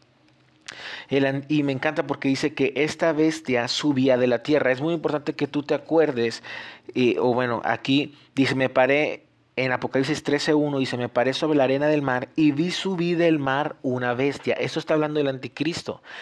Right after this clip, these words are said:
El anticristo subía del mar, pero el falso profeta está subiendo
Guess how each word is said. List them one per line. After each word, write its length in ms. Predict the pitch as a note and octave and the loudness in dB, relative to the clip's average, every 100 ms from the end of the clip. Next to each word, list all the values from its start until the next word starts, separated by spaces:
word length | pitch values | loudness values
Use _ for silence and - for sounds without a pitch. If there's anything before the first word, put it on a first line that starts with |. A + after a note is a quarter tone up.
| - - | -12 -2
El 120 | B2 | -2
anticristo 640 | C3 C3 B2 D3+ D3+ E3+ | 0 -4 -4 -4 -2 -6
subía 680 | - C#3+ B2+ A#2+ E3+ F#3+ E3 | -4 -4 -2 0 0 2 2
del 180 | B2+ A#2+ | 0 -2
mar, 380 | A#2 A2 - - - - | -4 -6 -6 -14 -20 -6
pero 300 | - C#3+ C3+ | 0 4 4
el 240 | - C#3 C3+ | 2 0 0
falso 400 | B2+ D#3 E3+ F#3+ | 0 0 0 -2
profeta 480 | F#3+ F3+ F3 D#3+ C3 | -2 0 -2 0 -4
está 240 | - C#3 | -2 -4
subiendo 880 | - C#3+ C3+ D3+ D3+ C3+ A#2 B2+ | -2 -2 0 0 -2 -2 -2 -2